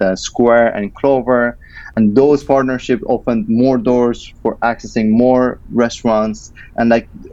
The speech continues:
it was a gro-, it was growing, um, all around, uh, e-, even before the covid. Um, and it was because we were listening to the restaurants that we were building this tool for. Like,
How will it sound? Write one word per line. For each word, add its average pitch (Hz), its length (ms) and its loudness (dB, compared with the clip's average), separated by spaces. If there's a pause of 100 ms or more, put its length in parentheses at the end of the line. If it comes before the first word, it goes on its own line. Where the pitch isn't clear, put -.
(100)
it 139 160 4
was 131 240 2
a 127 40 0
gro-, 120 360 0
it 127 140 0
was 117 200 0
growing, 127 760 0
um, 123 400 0 (100)
all 120 220 0
around, 113 520 -2
uh, 110 220 0 (140)
e-, 107 60 -10 (140)
even 110 180 -2
before 110 320 0
the 117 80 -6
covid. 127 400 -2 (420)
Um, 98 380 -2
and 117 260 -2
it 135 80 2
was 131 260 0
because 139 680 0
we 139 140 2
were 127 140 0
listening 104 760 -4
to 98 500 0 (400)
the 107 100 4
restaurants 98 720 -2
that 98 120 -2
we 95 80 -2
were 95 220 0 (100)
building 95 360 2
this 92 180 -6
tool 98 240 0
for. - 340 -8
Like, 156 180 -2